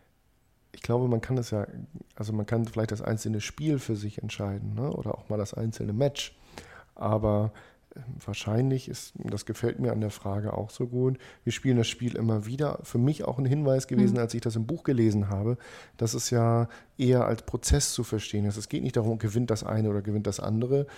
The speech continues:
Speaker 1: denn das ist ja auch die Kernaussage von beidhändiger Führung, es braucht ein bisschen beides, ne?
Speaker 2: Mhm.
Speaker 1: Und es braucht manchmal auch Stringenz und, und Management. Ein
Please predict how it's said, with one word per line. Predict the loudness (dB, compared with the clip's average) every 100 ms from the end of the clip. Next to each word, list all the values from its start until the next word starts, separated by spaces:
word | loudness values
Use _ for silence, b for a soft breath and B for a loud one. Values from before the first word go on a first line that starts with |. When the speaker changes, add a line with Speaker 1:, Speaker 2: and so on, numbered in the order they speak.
| B B
Speaker 1:
denn | 4 4
das | 4
ist | 0 0
ja | 0
auch | 0
die | -2
Kernaussage | -2 0 0 -2 -2 0 -2
von | -2 -2
beidhändiger | -2 0 0 2 0
Führung, | 0 -2 -2
es | -4
braucht | -4 -4 -4
ein | -4
bisschen | -2 -2 -2
beides, | 0 0 -2 -6 _ _ _ 0
ne? | 6
Speaker 2:
Mhm. | 8 8 2 B
Speaker 1:
Und | 0 2 2
es | -4
braucht | 0 0 2
manchmal | 0 0 0
auch | -2 -2 -8 B B -12 -8
Stringenz | -4 0 2 2 2 -2 -6
und, | -4 -4 -4
und | -4 0
Management. | 2 2 2 -2 -4 -8
Ein | -12